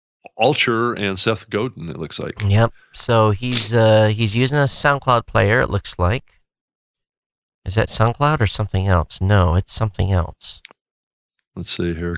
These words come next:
Speaker 1: Click to get future interviews. Let's see. I'm not even seeing a player on this page. Oh, yeah. It's, yeah, that's SoundCloud.
Speaker 2: Yeah.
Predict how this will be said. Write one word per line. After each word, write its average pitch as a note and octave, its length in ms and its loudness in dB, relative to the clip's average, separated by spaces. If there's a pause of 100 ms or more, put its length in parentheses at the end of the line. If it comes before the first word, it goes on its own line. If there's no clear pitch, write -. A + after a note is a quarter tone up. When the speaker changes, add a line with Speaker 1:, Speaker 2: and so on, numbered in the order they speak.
Speaker 1:
Click - 500 -4
to F#2+ 160 -6
get - 340 0
future A#2 760 -2
interviews. A#2+ 1200 0
Let's - 220 -6
see. F2 320 -2
I'm G2+ 160 0
not G#2+ 180 4
even F2 200 2
seeing A#2+ 300 2
a E2+ 60 0
player E2 480 -2
on F2 120 -6
this F2+ 100 -8
page. - 180 -6
Oh, G#2+ 160 4
yeah. G2 220 4
It's, - 460 0 (580)
yeah, F#2+ 220 2
that's B2 280 0
SoundCloud. E2+ 440 -8 (260)
Speaker 2:
Yeah. D#2 300 0